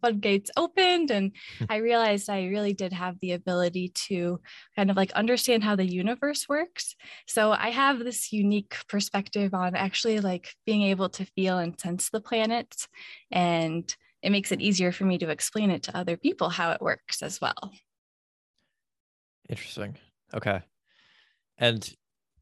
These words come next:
Speaker 2: g-, going back to what you're doing before you became a career astrologer, like, just what, yeah, what were you doing for a career, and, and, uh, walk me through kind of that switch and the spiritual awakening and all of that.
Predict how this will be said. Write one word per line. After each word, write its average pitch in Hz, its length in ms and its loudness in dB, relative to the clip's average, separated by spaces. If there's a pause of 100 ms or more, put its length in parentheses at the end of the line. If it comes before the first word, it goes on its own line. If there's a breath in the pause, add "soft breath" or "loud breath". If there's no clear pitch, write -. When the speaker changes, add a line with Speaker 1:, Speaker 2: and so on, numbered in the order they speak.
(460)
Speaker 2:
g-, 147 120 -2
going 135 260 4
back 113 240 4
to 107 340 2
what 107 160 2
you're 101 140 0
doing 101 180 0
before 98 560 0 (160)
you - 80 -2
became 95 280 0
a 92 60 2
career 95 500 0
astrologer, 95 640 2 (320 soft breath)
like, 123 100 2
just 117 120 -4
what, 123 280 4
yeah, 104 160 6
what 113 260 0
were 110 80 0
you 110 80 2
doing 104 240 -2
for 98 180 -2
a 98 40 -2
career, 98 380 0
and, 92 200 -4 (520)
and, 98 240 0
uh, 90 320 2 (920)
walk 113 200 2
me 107 80 -6
through 101 180 -4
kind 98 200 -2
of 87 120 -4 (200)
that 98 220 0
switch 95 380 -2
and 92 240 -4
the 101 80 -6
spiritual 98 380 -2
awakening 92 520 -2 (360)
and 98 100 0
all 92 100 2
of 82 60 -4
that. 98 220 0